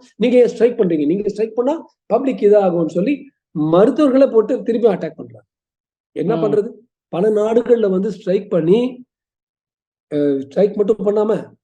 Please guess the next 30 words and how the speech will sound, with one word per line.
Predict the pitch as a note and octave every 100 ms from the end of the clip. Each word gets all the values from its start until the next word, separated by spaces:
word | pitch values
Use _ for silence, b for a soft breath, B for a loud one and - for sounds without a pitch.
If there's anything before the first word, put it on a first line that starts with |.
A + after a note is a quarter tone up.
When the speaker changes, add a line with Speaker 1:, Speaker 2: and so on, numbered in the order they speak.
| _ _
Speaker 1:
அவங்க | - E3 E3
வந்து | D#3+ A#3 - -
அவ்வளவு | - F3 F3+ A#3
கஷ்டங்கள் | A#3 A#3 F4+ C4 G3+
கொடுப்பாங்க | F3 A#2+ -
அமெரிக்கால | E3 F#3+ F#3 E3+
எல்லாம். | D3+ C3+ - _ _ _ F3+
But |
இந்தியால | D#3+ E3 C4+ E4+ D4+ B3+
மட்டும் | G3 F3+
அவங்க | G3+
ஸ்ட்ரைக் | F3+ G3+ G#3 A3
பண்ணா | G#3 F3 G3 -
ஒரு, | D#3+ D3+
ஒரு | D3+ C#3+
நாலஞ்சு | E3+ E3 F3+
நாளுக்கு | F#3+ G#3 F#3+
அப்புறம்னா | F#3 F#3+ A#3 b b _
எப்படி | - G3 C4+
நீங்க | A#3 G#3
வந்து | F#3+ G3
பப்ளிக்கு | F#3+ F3 F#3+ F3 F3
கொடுக்காம | F3 F3 E3+
இருக்க | D3+ D#3+
முடியும்? | D3+ E3 D3 C3 _ _ F#3+
அடிச்சு | D#3+ D#3+ C#3+
போடுவாங்க. | B2+ B2 A2+ _
So | _ G#3 F3+ - b b b _ _
மருத்துவர்களை | C#3 E3 B3+ - D4 C#4 A#3+ A3+
வந்து | G#3 G3+ D4 -